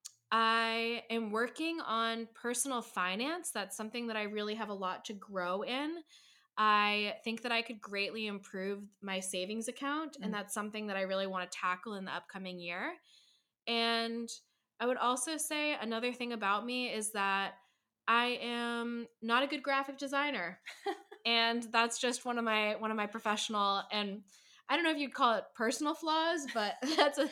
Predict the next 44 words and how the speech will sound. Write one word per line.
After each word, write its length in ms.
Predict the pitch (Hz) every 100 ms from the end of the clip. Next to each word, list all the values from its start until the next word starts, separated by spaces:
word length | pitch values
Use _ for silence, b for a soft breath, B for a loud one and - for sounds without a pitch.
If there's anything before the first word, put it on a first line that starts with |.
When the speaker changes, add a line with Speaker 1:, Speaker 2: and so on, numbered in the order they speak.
| 269
Speaker 1:
that's 180 | 302
a 60 | 277
thing 240 | 269 262
to 80 | 277
know 200 | 233 214
about 320 | 196 185 185
me. 220 | 190 180 220 - -
Speaker 2:
<laughs> 200 | - -
Speaker 1:
I 80 |
love 280 | 240 240 247
red 220 | 294 330
wine, 540 | 262 196 185 190 269 320 _ _ -
Speaker 2:
Mm-hmm. 120 | 220
Speaker 1:
and 580 | 220 214 214 214 214 214 - -
I 80 | 220
love 240 | 220 214 214 -
plants. 460 | 202 202 254 - -
I 80 | 214
love 240 | 214 214
investing 580 | 214 202 190 208 - 226
in 100 | 214
a 80 | 202
really 300 | 208 214 214 -
peaceful 380 | 220 - - 214
home 300 | 185 196 220
and 100 | 208
peaceful 380 | 208 202 202
space. 540 | 196 - 185 240 330 - b b b b
I've 100 | 226
gotten 320 | 240 233 262
more 180 | 233 240
into 260 | 262 262 208
reading 460 | 202 214 240 269
over 240 | 254 226 233
the 120 | 233
past 340 | 247 233 240
few 100 | 277
years, 360 | 262 262 262 247
which 140 | 233
has 100 | 240
been 220 | 233 240 233
really, 240 | 240 240
really 240 | 240 240
nice. 500 | 247 240 262 254 -